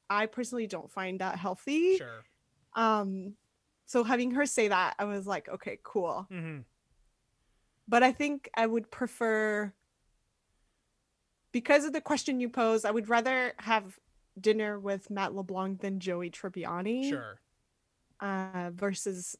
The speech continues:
Speaker 1: I think Phoebe would be fun.
Speaker 2: Yeah.
Speaker 1: And Lisa Kudrow would be fun, but because of, uh, if I have to pick between those two, then I would do that.
Speaker 2: Yeah.
Speaker 1: How about you?
Speaker 2: Phoebe was also my character choice. I'd
Speaker 1: Mm-hmm.
Speaker 2: wanna eat dinner with Phoebe. And I,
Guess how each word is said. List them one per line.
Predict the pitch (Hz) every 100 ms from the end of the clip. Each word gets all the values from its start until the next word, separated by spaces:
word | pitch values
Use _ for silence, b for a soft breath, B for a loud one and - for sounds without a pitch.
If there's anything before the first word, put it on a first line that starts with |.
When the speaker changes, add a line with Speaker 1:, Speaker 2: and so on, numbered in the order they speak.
| -
Speaker 1:
I |
think | 196 220 185 - -
Phoebe | - 226 196 196
would | 185 170
be | 175
fun. | - 156 170 170 170 _ -
Speaker 2:
Yeah. | 143 104 -
Speaker 1:
And | - 208
Lisa | 190 190 233
Kudrow | 262 285 311 320
would | 320
be | 302
fun, | 311 285 285 269
but | 214 202
because | 208 208 190
of, | 180 - _
uh, | 185 180 170
if | 196
I | 214
have | 214 -
to |
pick | - 190 190
between | 190 - 175
those | 175 - 190 - - -
two, | 202 - 180 196 _
then | 180 180 -
I | 175
would | 170
do | 165
that. | - - _ -
Speaker 2:
Yeah. | 135 92
Speaker 1:
How | _ _ 226
about | 233 214
you? | 196 185 _ - B B B
Speaker 2:
Phoebe | - 208 214
was | 233 196
also | 190 180 208
my | 185
character | 175 - 170 151 156
choice. | 139 113 113 135 - - _ -
I'd | 214
Speaker 1:
Mm-hmm. | 226
Speaker 2:
wanna | 160
eat | 160 151
dinner | 165 175
with | -
Phoebe. | 143 120 110 113 _ _ _ _ _ _ -
And | 175 180 180 - _ _ _
I, | - 190 185